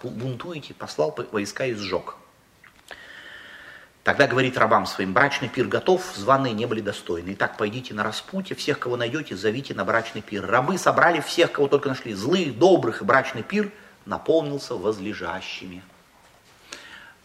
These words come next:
Кто, кто эти злые и, и грязные? Да, и все, все, все, все, все. Все, кто откликнулись.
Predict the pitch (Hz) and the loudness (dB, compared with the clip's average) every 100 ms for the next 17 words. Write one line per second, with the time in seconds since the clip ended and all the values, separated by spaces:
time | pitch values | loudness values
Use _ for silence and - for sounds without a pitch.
0 | _ _ - - - - - 165 143 120 | _ _ -16 -16 -20 -18 -4 2 4 2
1 | 113 95 113 107 92 - - - - - | -2 -4 -2 -2 -6 -10 -20 -20 -20 -20
2 | - 95 92 98 92 110 117 120 110 95 | -12 -6 -4 -6 -8 -4 4 6 6 2
3 | 98 92 92 - - _ _ _ _ _ | -2 -4 -6 -16 -20 _ _ _ _ _
4 | _ _ - - 95 101 - 107 - - | _ _ -20 -4 0 0 0 -6 -6 2
5 | 104 101 - 104 - 98 - 104 - - | 4 4 -4 -6 -6 -8 -8 -8 -8 -8
6 | 85 - - - - 214 214 175 - 135 | -8 -12 -18 -10 0 2 2 0 -2 -6
7 | 113 95 90 | -6 -10 -10